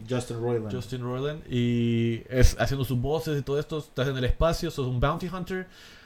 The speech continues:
Speaker 2: Y todas tus armas tienen vida. O sea, ti-, son, y disparan y hacen sonidos.
Speaker 1: O sea,
Speaker 2: Y
Speaker 1: como que
Speaker 2: tienen voces.
Speaker 1: tienen boca, ojos,
Speaker 2: Ajá.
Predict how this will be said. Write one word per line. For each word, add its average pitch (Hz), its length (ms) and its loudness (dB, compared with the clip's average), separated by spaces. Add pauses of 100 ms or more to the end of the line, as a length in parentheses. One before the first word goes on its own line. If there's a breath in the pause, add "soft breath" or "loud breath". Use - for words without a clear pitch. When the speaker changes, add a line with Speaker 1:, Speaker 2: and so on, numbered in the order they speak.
(160 loud breath)
Speaker 2:
Y 135 100 0
todas 160 300 8
tus - 160 2
armas 156 440 6
tienen 139 340 2
vida. 151 360 0 (120)
O - 40 -20
sea, 123 400 -4
ti-, 127 140 -12
son, 131 420 -12 (220)
y 123 420 -4
disparan 135 560 -2
y 135 40 -6
hacen 127 200 -8
sonidos. 135 520 -8 (200 soft breath)
Speaker 1:
O 117 40 -16
sea, 139 100 -4
Speaker 2:
Y - 40 -2
Speaker 1:
como 127 100 0
que 123 80 0
Speaker 2:
tienen 120 240 0
voces. 117 140 -2
Speaker 1:
tienen 127 180 12
boca, 120 320 8
ojos, 123 540 10
Speaker 2:
Ajá. 123 160 -2